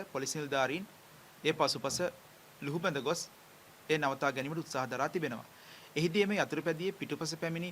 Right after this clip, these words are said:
පුද්ගලයා යතුරුපැදියෙන් බැස පොලිස් නිලධාරීන් දෙසට, අ, පිස්තෝල අවියකින්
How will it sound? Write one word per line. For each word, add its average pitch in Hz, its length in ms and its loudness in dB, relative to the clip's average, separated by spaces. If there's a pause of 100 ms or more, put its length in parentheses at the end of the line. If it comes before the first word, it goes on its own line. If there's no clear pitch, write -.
පුද්ගලයා 139 540 0 (420)
යතුරුපැදියෙන් 156 680 -2
බැස 120 240 -2 (280)
පොලිස් 139 260 -2
නිලධාරීන් 160 480 2
දෙසට, 131 280 -4
අ, 202 80 -4 (800)
පිස්තෝල 190 440 0
අවියකින් 131 440 0